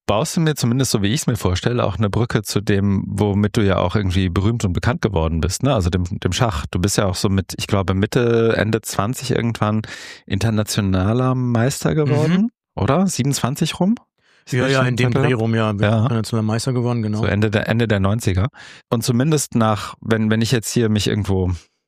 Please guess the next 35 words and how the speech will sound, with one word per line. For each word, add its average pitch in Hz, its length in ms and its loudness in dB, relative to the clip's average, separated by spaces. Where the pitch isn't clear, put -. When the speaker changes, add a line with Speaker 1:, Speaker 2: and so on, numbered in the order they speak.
Speaker 1:
an 98 100 -2
der 104 100 0
U-Bahn 131 280 0
hinstelle 123 360 0
und 104 80 0
Leute 110 220 0
frage, 104 340 0
„Was 101 160 0
ist 104 160 -2
Schach - 400 -4
und 101 160 -2
was, 101 220 -2
was 101 120 0
hilft 131 200 0
dir 135 80 0
beim 123 160 0
Schach?“, 131 200 -2
da 110 120 -2
würden 127 160 -2
wahrscheinlich 113 380 0
viele 135 220 0
sagen, 120 260 0
irgendwie 107 260 -2
grad 107 200 -2
das, 107 180 0
was 107 120 0
du 117 100 -4
gesagt 127 320 0
hast, 101 160 -4
irgendwie 92 260 -2
Logik, 113 680 0
Rationalität, 104 1160 0
Wahrscheinlichkeiten 107 680 -2
berechnen, 98 560 0
vorausschauen. 101 1000 -2